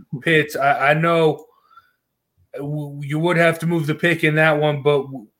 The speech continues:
Joe brought it up. Lucas also brought it up in the comment, comments. Could you see the Giants trading back and settling with a,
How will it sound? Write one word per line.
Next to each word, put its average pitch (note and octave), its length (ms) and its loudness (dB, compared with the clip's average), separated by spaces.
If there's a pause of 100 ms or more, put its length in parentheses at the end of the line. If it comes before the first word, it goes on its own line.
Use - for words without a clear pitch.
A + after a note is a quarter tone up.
(160)
Joe E3+ 240 2
brought E3+ 300 6
it E3 100 4
up. E3 240 2
Lucas E3 320 0
also D#3 200 2
brought D#3 240 2
it D#3 60 4
up D3+ 140 2
in D3+ 80 -6
the C#3 40 -8
comment, D3 380 2 (460)
comments. D#3 440 0
Could D#3+ 220 -4
you F#3 140 -2
see G3+ 160 0
the F3+ 120 0
Giants E3 480 2 (200)
trading D#3+ 400 0
back D#3+ 520 0
and C#3+ 280 -2 (280)
settling D#3 480 -2
with D3 220 -2
a, C3+ 340 0